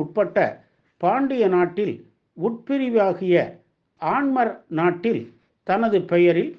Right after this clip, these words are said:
ஈழத் திரை கொண்டான் என்னும் பெயரில் ஒரு புதிய ஊரை நிர்மாணித்தார். அந்த பெயரே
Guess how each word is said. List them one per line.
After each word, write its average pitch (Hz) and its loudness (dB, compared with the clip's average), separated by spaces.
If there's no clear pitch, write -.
ஈழத் 254 -2
திரை 214 0
கொண்டான் 180 2
என்னும் 185 2
பெயரில் 160 0
ஒரு 170 0
புதிய 247 -2
ஊரை 190 2
நிர்மாணித்தார். 170 0
அந்த 196 0
பெயரே 147 0